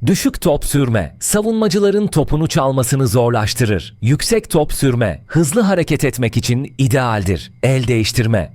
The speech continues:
savunmacıları şaşırtmak ve sıkışık alanlarda topu korumak için kullanılır. Pratik öneriler. Bolca top sürme antrenmanları yapın. Değişik tempolu, alçak yüksek, çift el, tek el olmak üzere devamlı top sürme çalışın.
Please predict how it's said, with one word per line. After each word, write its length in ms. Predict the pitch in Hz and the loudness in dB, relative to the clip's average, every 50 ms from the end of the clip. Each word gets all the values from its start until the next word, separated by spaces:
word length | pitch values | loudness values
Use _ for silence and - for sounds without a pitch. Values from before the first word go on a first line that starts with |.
| - | -12
savunmacıları 760 | - - - 202 202 220 233 233 233 208 196 214 214 214 220 208 | -8 -2 0 0 0 0 0 0 0 0 2 2 2 2 2 0
şaşırtmak 680 | - - - - 160 - - 156 156 165 175 - 127 | 0 -2 0 0 -2 -2 0 0 0 0 -2 -2 -2
ve 140 | 147 147 135 | 0 0 0
sıkışık 500 | - - 143 120 - 180 - 226 214 - | 0 -2 -4 -2 0 -2 -2 -2 0 0
alanlarda 760 | 185 156 143 131 123 117 110 101 101 98 107 113 143 123 - - - | 0 0 0 0 0 0 0 0 0 -2 -2 -2 -2 -4 -6 -12 -2
topu 300 | - 185 180 - 233 226 | -2 0 0 2 0 -2
korumak 440 | - - 175 160 160 170 170 - - | 0 0 0 0 2 0 0 0 0
için 240 | 127 - 139 127 117 | -2 -2 0 -2 -2
kullanılır. 760 | 117 - 131 120 110 113 113 110 107 107 101 85 - - - - - | 0 0 2 2 4 2 2 2 0 0 0 0 -2 -6 -14 -14 -4
Pratik 360 | - 185 185 180 - 220 - 196 | 0 0 0 2 0 -2 0 0
öneriler. 220 | 151 143 135 131 120 117 110 113 87 67 - - - - - - | 0 2 2 2 2 2 2 0 0 -2 -6 -12 -16 -18 -8 -2
Bolca 500 | 107 151 190 214 233 180 196 208 196 - | 0 2 4 4 2 2 2 0 0 2
top 240 | - 185 202 - | 0 0 0 -2
sürme 300 | - - 165 147 139 151 | -2 0 0 2 2 2
antrenmanları 720 | 139 127 127 - - 139 127 123 123 120 120 113 113 107 113 | 0 0 0 0 0 0 0 2 0 2 2 2 2 2 2
yapın. 440 | 107 92 - - 113 101 90 76 - - _ - - | 0 0 0 0 0 -2 -2 -6 -10 -16 _ -16 -6
Değişik 440 | 101 117 170 196 196 - 254 226 - | -2 0 0 0 0 -2 -4 -4 -2
tempolu, 600 | - 214 196 185 - 175 170 156 165 160 160 - - | 0 0 0 0 0 0 2 4 4 2 2 0 0
alçak 480 | - 113 127 135 - - 190 185 - - | -2 0 0 0 0 -2 -2 -2 0 0
yüksek, 560 | 185 170 - - - 175 170 170 - - - - | -2 -2 0 0 0 0 0 0 -2 -10 -16 -10
çift 340 | - - 254 262 - - - - - | -2 0 0 0 0 -2 -10 -6 -4
el, 200 | 151 151 151 147 | -2 -2 -2 -2
tek 320 | - - 180 160 156 - - - | -2 -2 -2 -2 -2 -4 -6 -4
el 180 | - 135 156 180 | -2 0 2 2
olmak 340 | 170 156 156 147 156 147 - | 2 2 2 2 0 0 0
üzere 440 | 147 110 151 147 143 147 147 135 110 | 0 2 2 2 2 2 0 0 -4
devamlı 640 | 113 113 190 233 233 226 233 220 208 208 208 202 - | -4 -2 0 0 0 0 0 0 2 0 0 0 2
top 260 | - 165 180 - - | 0 0 0 0 -2
sürme 320 | - - 147 135 131 113 | -2 0 0 2 0 -2
çalışın. 540 | - - 110 101 98 - - 107 87 78 73 | 0 0 0 0 0 0 -2 -2 -4 -4 -8